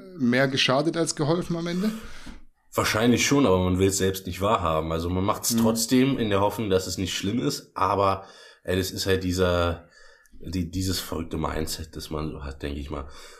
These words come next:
Speaker 2: Und, ähm, ich, ich konnte mich einfach selber nicht beherrschen, auch wenn andere immer wieder auf dich versuchen einzureden. Ja,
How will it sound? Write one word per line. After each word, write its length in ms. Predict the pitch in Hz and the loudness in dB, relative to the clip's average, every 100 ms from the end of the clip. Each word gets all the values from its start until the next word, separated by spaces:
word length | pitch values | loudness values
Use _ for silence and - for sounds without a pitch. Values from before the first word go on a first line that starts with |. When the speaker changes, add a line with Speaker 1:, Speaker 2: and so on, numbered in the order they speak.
| - - | -20 -12
Speaker 2:
Und, 440 | 82 85 82 80 | -4 -2 -2 0
ähm, 560 | 90 87 87 90 90 82 | 2 2 2 2 0 -2
ich, 220 | 95 - | -4 -4
ich 100 | - | -2
konnte 240 | 135 156 | 0 2
mich 160 | 185 165 | 2 2
einfach 240 | 147 139 | 2 2
selber 300 | 110 117 131 | 2 4 4
nicht 160 | 123 - | 2 -2
beherrschen, 640 | 107 101 110 131 123 - - | 2 2 4 4 2 -2 -4
auch 200 | 92 98 | -2 0
wenn 140 | 98 | 0
andere 280 | 90 104 101 | 2 0 2
immer 180 | 101 95 | 2 4
wieder 160 | 95 | 4
auf 100 | 90 | 2
dich 120 | 90 | -2
versuchen 320 | - 92 90 92 | -2 -2 -2 -6
einzureden. 600 | 87 90 90 85 85 80 | -6 -6 -4 -2 -2 -4
Ja, 260 | 85 85 | -8 -10